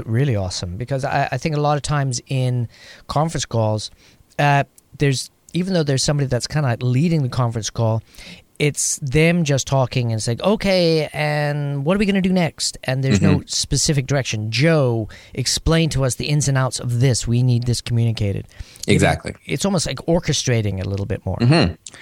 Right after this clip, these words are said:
Speaker 2: And I think when you, and part of a great conference call is setting expectations. So what I often do at the front of the conference call, I'll say,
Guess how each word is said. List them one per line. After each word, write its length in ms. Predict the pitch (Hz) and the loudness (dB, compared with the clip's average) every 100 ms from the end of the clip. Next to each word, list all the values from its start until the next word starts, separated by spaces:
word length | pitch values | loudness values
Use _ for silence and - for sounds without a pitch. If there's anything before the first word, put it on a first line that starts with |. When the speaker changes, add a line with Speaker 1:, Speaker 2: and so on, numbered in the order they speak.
| - - | -6 0
Speaker 2:
And 160 | - | 2
I 80 | 165 | 2
think 320 | 165 226 240 | 2 0 2
when 120 | 135 127 | 2 4
you, 220 | 131 131 | 4 2
and 220 | 135 131 - | 2 0 2
part 240 | 165 254 | 2 2
of 160 | 202 117 | 2 0
a 40 | |
great 360 | 104 113 123 - | 0 2 2 2
conference 420 | 107 107 117 98 | 0 0 0 -2
call 240 | - 82 90 | 0 0 2
is 240 | 101 90 | 2 2
setting 360 | - 117 113 90 | 2 2 2 -2
expectations. 800 | - 92 - 87 - - 50 - | -4 -6 -2 -4 -4 -8 -12 -4
So 260 | - 98 | 2 4
what 300 | 98 98 120 | 4 2 2
I 100 | 117 | 4
often 460 | - 113 113 113 104 | 4 4 2 0 0
do 220 | 92 92 | 0 0
at 60 | 82 | -2
the 80 | |
front 360 | 87 - 135 151 | -6 -2 -2 0
of 60 | 98 | -4
the 80 | 95 | -4
conference 420 | 95 82 90 82 | -4 -4 -6 -6
call, 240 | 90 90 | -2 2
I'll 100 | 90 | 2
say, 360 | 85 92 90 | 2 2 2